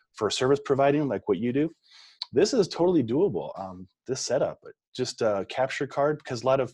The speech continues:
webcams are out of stock, as people are finding out. Capture cards, like, eighty bucks using a mirrorless camera, and, um, yeah, you get this kind of output.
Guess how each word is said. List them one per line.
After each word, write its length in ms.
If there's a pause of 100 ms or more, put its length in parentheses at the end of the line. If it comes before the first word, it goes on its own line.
webcams 460
are 40
out 100
of 80
stock, 400
as 180 (480)
people 240
are 80
finding 300
out. 180 (460)
Capture 320
cards, 320
like, 160
eighty 160
bucks 480 (100)
using 380
a 180
mirrorless 400
camera, 380 (480)
and, 240
um, 220 (300)
yeah, 100 (280)
you 80
get 140
this 180 (120)
kind 160
of 100
output. 340